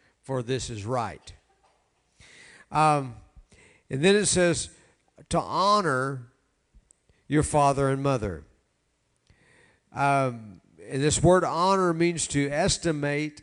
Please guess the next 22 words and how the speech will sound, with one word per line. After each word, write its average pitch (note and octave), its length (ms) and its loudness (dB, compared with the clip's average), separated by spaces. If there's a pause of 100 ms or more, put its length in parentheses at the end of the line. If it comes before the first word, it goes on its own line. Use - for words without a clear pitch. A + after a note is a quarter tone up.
(180)
or C#3+ 140 0
fix - 460 -4
the C#3+ 160 -4
value C#3 680 0
of. G#2 480 -6 (1000)
The A#2+ 160 -4
value E3+ 580 0
of D#3 100 -2
something D#3 420 -4
belonging D3+ 640 0
to C#3+ 100 -2
oneself. C3+ 760 -6 (560)
Honor F3+ 540 0 (240)
i-, - 20 -8
is, C#3+ 840 0
um, B2+ 500 -2 (880)
uh, B2 400 -4 (180)
to C3+ 140 4
revere D#3+ 960 4 (440)
or D3+ 220 -4
to D#3+ 160 -4
venerate. C3+ 960 -2